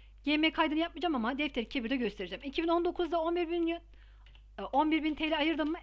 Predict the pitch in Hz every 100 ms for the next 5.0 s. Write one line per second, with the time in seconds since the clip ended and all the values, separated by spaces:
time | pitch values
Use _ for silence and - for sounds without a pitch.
0 | - 175 147 - - - 277 311 339 339
1 | 330 302 - 302 - 339 339 - - -
2 | - - - - - - - - - -
3 | - - - - - - - 285 277 311
4 | 277 277 - 269 277 285 302 - 349